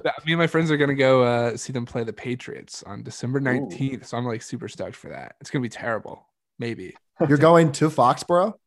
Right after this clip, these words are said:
Speaker 3: or Indy?
Speaker 1: Indy.
Speaker 3: Oh, okay.
Speaker 2: I
Speaker 1: Yeah.
Speaker 2: might be. I'll be there, uh, this Sunday against the,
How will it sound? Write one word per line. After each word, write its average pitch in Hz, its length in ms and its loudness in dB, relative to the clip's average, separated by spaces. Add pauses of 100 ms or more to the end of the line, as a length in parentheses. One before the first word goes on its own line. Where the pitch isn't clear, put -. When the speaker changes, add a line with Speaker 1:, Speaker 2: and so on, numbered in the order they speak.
Speaker 3:
or 113 320 -2 (200)
Indy? 104 320 -8 (520)
Speaker 1:
Indy. 117 320 -4 (200)
Speaker 3:
Oh, 104 180 -4
okay. 95 160 -14 (760)
Speaker 2:
I 113 60 2
Speaker 1:
Yeah. 117 60 2
Speaker 2:
might 120 160 2
be. 120 180 0 (120)
I'll 110 140 2
be 123 120 2
there, 117 520 4
uh, 107 180 0
this 104 140 -6
Sunday 117 400 -2
against 95 280 -8
the, 92 280 0